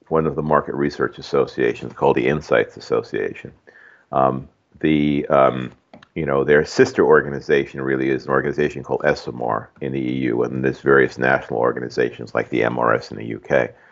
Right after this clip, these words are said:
Um, a big challenge for them as the revenue moves is to figure out how to be, um, data analysts and how to participate in the marketing ecosystem.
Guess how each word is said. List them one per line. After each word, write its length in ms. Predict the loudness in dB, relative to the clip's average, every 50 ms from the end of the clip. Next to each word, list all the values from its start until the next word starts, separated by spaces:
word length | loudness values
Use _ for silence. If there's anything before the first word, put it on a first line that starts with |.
| -20 -20 -20 -20 -20 -20 _ _ 0
Um, 180 | 0 2 2
a 60 | 2 2
big 240 | 2 2 2 0
challenge 500 | 0 2 4 6 6 6 4 2 0 -4
for 100 | -8 -6
them 380 | -4 -4 -4 -6 -6 -10 -16 -20 _ _ _
as 320 | -6 -4 -4 -4 -4 -6 -6
the 140 | -6 -4
revenue 440 | 0 2 2 4 2 0 -2 -4 -6
moves 440 | -6 -8 -10 -10 -10 -12 -16 -20 _ _ _ _ _ _ _ _ -10
is 160 | -10 -10 -8
to 100 | -10 -6
figure 320 | -2 0 2 4 6 8 8
out 160 | 8 6 4
how 240 | 2 2 4 4 4
to 160 | 2 -2 -12
be, 320 | -10 -8 -6 -6 -8 -10 -16 _ _ _ _ _ -10
um, 160 | -10 -8 -6
data 300 | -2 0 0 0 2 2
analysts 540 | 0 0 -2 -2 -6 -10 -10 -12 -18 -20 _ _ _ _ _ _ _ _ _ _ _
and 120 | -8 -6 -4
how 280 | -2 2 2 4 2
to 420 | 2 0 -6 -6 -4 -4 -4 -4 -6 -8
participate 720 | -10 -10 -8 -8 -8 -8 -10 -8 -2 0 2 2 2 0 -2 -6
in 80 | -8
the 80 | -6 -4
marketing 440 | 0 0 0 0 0 -4 -10 -8 -6
ecosystem. 640 | -4 -4 -4 -4 -6 -6 -6 -8 -12 -12 -14 -18 -20